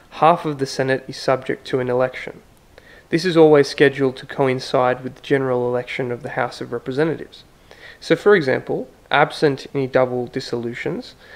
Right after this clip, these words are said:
the forty senators that were elected in twenty nineteen will not face another election until twenty twenty-five. However, those senators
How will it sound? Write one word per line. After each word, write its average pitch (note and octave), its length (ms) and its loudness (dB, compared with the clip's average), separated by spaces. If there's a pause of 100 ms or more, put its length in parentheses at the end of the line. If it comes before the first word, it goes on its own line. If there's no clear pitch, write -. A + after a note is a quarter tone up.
(300)
the C#3+ 280 0
forty F3+ 400 4
senators C#3+ 540 4
that C3+ 120 2
were C3 160 0
elected C3 420 0
in B2+ 120 -4
twenty B2+ 340 -4
nineteen B2 560 -6 (420)
will D#3+ 140 4
not E3 260 0
face D3+ 460 2
another C#3 380 0
election C3 600 -4
until B2 540 -6
twenty B2 380 -6
twenty-five. - 800 -2 (960)
However, D3 520 6
those E3 380 6
senators C#3+ 600 0